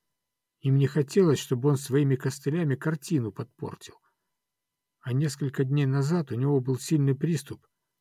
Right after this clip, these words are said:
нашли камни в почках. И он решил, что недолго протянет, и попросил свою семью закопать все его награды на Лычаковке, там, где братская могила.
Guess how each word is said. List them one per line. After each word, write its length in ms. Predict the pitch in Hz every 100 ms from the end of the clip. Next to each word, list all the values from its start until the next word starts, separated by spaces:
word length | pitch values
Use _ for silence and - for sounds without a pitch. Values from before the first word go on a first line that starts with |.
| -
нашли 340 | 147 - 151
камни 340 | 135 147 107 107
в 100 | -
почках. 520 | 135 - - - _ _ _ _ _ _
И 120 | 135
он 200 | 165 170
решил, 500 | 143 131 - 180 147 _ _ _
что 260 | - 160
недолго 480 | 156 156 170 123 101
протянет, 640 | - 110 - 113 101 98 _ _ _ _ _
и 100 | 123
попросил 540 | 117 131 156 147 196 160
свою 300 | - 151 139
семью 380 | - 143 170
закопать 560 | 113 127 151 135 160 -
все 220 | - 165
его 160 | 143 127
награды 560 | 120 113 160 180 101 - _ _ -
на 140 | 127
Лычаковке, 640 | 156 - 131 - 127 - 131
там, 220 | - 143
где 120 | 120
братская 460 | 107 143 139 - 127
могила. 520 | 123 104 104 104